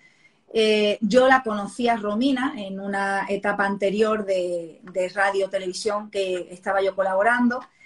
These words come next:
y a través de una sala de aquí de Marbella de Actividades me enviaron la información sobre el balancing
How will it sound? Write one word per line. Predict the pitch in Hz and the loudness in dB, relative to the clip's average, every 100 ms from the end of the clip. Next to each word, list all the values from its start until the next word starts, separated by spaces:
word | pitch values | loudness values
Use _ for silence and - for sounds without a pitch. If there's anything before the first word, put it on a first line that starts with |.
| _ _ | _ _
y | - 220 208 | -2 4 4
a | 202 | 2
través | 202 202 214 208 | 0 0 0 -2
de | 202 214 208 - - | 0 2 2 -2 -6
una | 226 226 220 214 | -4 -2 -2 -2
sala | - 214 208 202 | 0 4 4 4
de | 196 196 | 2 0
aquí | 202 | 0
de | 202 | -4
Marbella | 202 196 202 202 | -2 -2 2 0
de | |
Actividades | 190 - 202 214 233 226 240 285 - - | 0 -6 -4 2 4 4 2 -6 -8 -6
me | 208 | -4
enviaron | 202 196 202 220 214 | -2 2 2 2 -2
la | 196 | -6
información | 185 220 214 220 - 226 233 | -6 0 0 0 0 0 0
sobre | - 202 196 196 190 | -2 0 2 2 4
el | 185 | 4
balancing | 202 233 226 220 233 233 | 4 4 2 -2 -6 -10